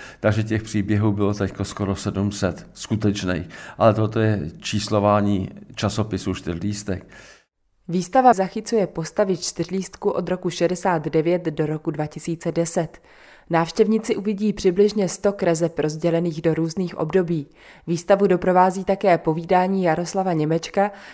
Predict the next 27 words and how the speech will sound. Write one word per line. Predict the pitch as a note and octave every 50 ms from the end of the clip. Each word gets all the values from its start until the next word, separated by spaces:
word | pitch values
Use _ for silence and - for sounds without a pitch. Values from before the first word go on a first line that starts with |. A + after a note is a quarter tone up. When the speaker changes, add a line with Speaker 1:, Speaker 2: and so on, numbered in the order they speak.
| - _
Speaker 2:
které | - - A3 A3 A3+ A3
bylo | G#3 A3 G#3+ G#3+ F#3
natočeno | E3 D#3+ E3 - F#3+ - - G#3 G3+ G3
pro | G3 G3+ F3+ E3
Českou | D#3+ - F3 - - - F3+ E3+
televizi, | F3 F3 D#3+ F3 E3+ E3 D#3 D3+ D3+ C#3+ D3 - - - - - -
a | D3 D#3
pro | - F3 E3+ E3+
děti | E3+ A3 A3 A3 A#3+ A3
jsou | - G#3+ F3 D#3+
připraveny | - - F#3 E3+ F#3 F3+ F3 F#3 F#3 F3+ E3+
počítačové | F3+ - D3+ - - E3 - E3+ D#3+ - F3+ E3 E3 E3 D#3+
hry | D3+ D3+ D3+ D#3
se | - - D3
Čtyřlístkem. | - - - - D#3+ - - D#3 D3+ - - - - D3+ D3 C#3+ C#3+ - - - - - - - - -
Jak | E3+ E3+ E3+ -
se | C4+ B3+
postavy | C4 G3+ F#3+ - - B3 A#3 A#3+ -
a | - G3
příběhy | - - - F#3+ F3 A3 A3 A3+ G3+
Čtyřlístku | G3+ - - - F3+ F3 F3 F#3 G3+ G3 G3+ - - - G3
za | F3+ F#3 E3+
více | F3 F3 E3+ - G#3+ G#3
než | G3+ F#3 E3+ - -
čtyřicet | - - - F3+ F3 G#3 G#3 G3+ - F#3 E3 -
let | F3 F3+ F3+ - -
proměnily, | - D#3+ D3+ E3+ E3+ F3 F#3 G3 G3 G3 G3 G3+